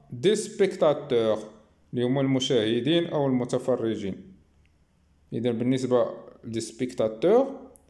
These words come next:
فبالنسبة لو جونغ، النوع، فهو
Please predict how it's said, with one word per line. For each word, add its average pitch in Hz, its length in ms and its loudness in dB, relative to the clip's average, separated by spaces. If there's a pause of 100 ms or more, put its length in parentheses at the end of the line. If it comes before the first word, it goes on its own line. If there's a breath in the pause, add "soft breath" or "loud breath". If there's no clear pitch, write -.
(260)
فبالنسبة 131 840 0
لو 113 200 0
جونغ، 233 600 2 (800)
النوع، 208 460 2 (280)
فهو 135 720 0